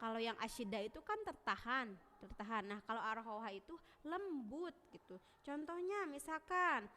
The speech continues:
huruf sin ya, huruf atau huruf kho. Kho, kho, ah, ah. Nah, kan, eh, ada apa ya? Ada, ada suara yang mengalir ketika mengucapkan huruf-hurufnya.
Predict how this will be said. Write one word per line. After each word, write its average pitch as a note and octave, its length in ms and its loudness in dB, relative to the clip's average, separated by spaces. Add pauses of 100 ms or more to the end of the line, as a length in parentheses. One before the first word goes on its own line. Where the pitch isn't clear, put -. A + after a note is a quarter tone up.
(240)
huruf F4+ 400 -2
sin D#4+ 480 -2
ya, G#3+ 160 -2 (160)
huruf D#4+ 240 -6 (160)
atau D4 240 -2
huruf D#4+ 240 -6 (240)
kho. F4 120 6 (760)
Kho, A3+ 160 12
kho, - 320 6 (160)
ah, E4 240 12 (640)
ah. F4+ 280 12 (360)
Nah, G#3 560 4
kan, A4 120 8 (440)
eh, C#4 240 8
ada C#4+ 560 10
apa D#4 320 6
ya? A3 240 10
Ada, C#4 320 8
ada C4+ 240 8
suara D#4+ 320 10
yang F4+ 240 10
mengalir F4+ 480 6
ketika D4 320 0
mengucapkan C#4+ 640 4
huruf-hurufnya. C#4 640 4